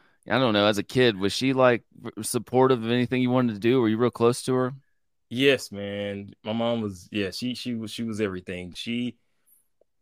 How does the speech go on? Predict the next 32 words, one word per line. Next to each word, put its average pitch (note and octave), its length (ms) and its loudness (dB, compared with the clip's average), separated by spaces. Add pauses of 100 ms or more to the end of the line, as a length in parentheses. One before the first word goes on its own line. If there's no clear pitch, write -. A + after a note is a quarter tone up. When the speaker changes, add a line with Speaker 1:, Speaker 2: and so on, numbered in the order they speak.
Speaker 2:
she - 240 -2
was B2 220 -2
so A#2+ 560 2
supportive G#2 640 -4 (160)
of F#2 340 -6 (180)
my G2+ 80 -4
brother F#2 320 -4
and F2+ 100 -8
I E2+ 240 -4
and F2+ 140 -8
anything G#2 380 -6
that F#2 100 -6
we F#2 120 -8
wanted F2+ 320 -10
to F#2 80 -14
do. E2+ 320 -14 (160)
Um, E2+ 400 -8
Speaker 1:
Mm. E2+ 200 -12 (480)
Speaker 2:
just G#2+ 240 -8
really, G#2+ 680 -2 (500)
really A#2 200 0
one A2+ 280 0
of A2+ 60 -2
those G#2+ 300 0
moms G#2+ 400 0
that G2 100 -10
you G2+ 140 -6
just - 140 -14
tell G#2 300 -2
any A#2 280 -2
and A2 100 -2
everything, G#2+ 720 -6